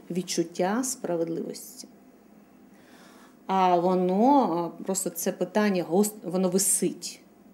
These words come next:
І, а, війна, е, на Сході, великі жертви стримують людей від критики нищівної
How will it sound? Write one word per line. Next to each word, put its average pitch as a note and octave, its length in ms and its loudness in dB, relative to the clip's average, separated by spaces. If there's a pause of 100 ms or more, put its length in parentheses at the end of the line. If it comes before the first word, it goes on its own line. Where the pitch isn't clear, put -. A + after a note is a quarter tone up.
(1000)
І, F#3 360 2 (140)
а, D#3+ 200 -2 (800)
війна, G3 640 0 (1000)
е, E3 300 -10
на F#3+ 120 0
Сході, F3+ 720 0 (320)
великі F#3 420 -2
жертви G3 560 -2
стримують F3 920 0
людей F3+ 540 0
від F#3+ 280 0 (640)
критики G3+ 560 2
нищівної D#3+ 840 -4